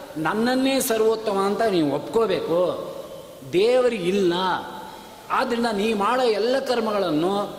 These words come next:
ನಂಗೆ ಸಮರ್ಪಣೆ ಮಾಡಬೇಕು. ನಿಮ್ಮಪ್ಪನ ಪಿಂಡ ಇಟ್ಟರೂ ಕೂಡ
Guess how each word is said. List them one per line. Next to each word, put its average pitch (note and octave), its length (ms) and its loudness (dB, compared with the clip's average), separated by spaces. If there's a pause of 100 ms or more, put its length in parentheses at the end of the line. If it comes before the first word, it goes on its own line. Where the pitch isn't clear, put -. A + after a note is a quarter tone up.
(160)
ನಂಗೆ F3 460 2
ಸಮರ್ಪಣೆ E3+ 480 -2
ಮಾಡಬೇಕು. E3+ 880 0 (260)
ನಿಮ್ಮಪ್ಪನ A#3 640 0
ಪಿಂಡ G#3+ 220 0
ಇಟ್ಟರೂ F#3+ 420 0
ಕೂಡ C#3 220 0